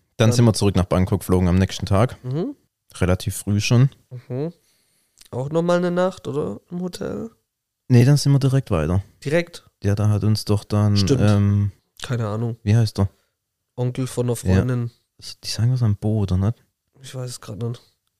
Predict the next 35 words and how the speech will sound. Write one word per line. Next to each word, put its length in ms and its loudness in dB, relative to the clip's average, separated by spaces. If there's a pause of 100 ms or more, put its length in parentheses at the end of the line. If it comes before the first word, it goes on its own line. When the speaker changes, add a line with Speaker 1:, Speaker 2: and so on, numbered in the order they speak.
(240)
Speaker 2:
Leider. 360 0 (120)
Ich 100 -20
hab's 180 -16
mir 100 -2
nicht 460 -6
Speaker 1:
Dort 180 -4
Speaker 2:
gemerkt. 60 -8
Speaker 1:
weiß 180 2
ich 100 0
immer 200 4
alles. 380 0 (140)
Speaker 2:
Ja. 340 -6 (800)
Jetzt, 200 -12
ich 160 -10
Speaker 1:
Egal. 300 4
Speaker 2:
weiß 200 2
es 40 2
eigentlich 300 2
auch. 120 4
Ich 120 -2
hab's, 220 -6
weiß, 240 -4
hab's 240 -10
jetzt 140 -10
grad 180 -6
nicht 120 -6 (440)
präsent. 520 -10 (520)
Speaker 1:
Der 160 6
Speaker 2:
Wir 60 6
Speaker 1:
hat 60 2
Speaker 2:
schreiben 320 2
in 80 2
die 140 -2
Shownotes. 760 0
<laughs> 760 -4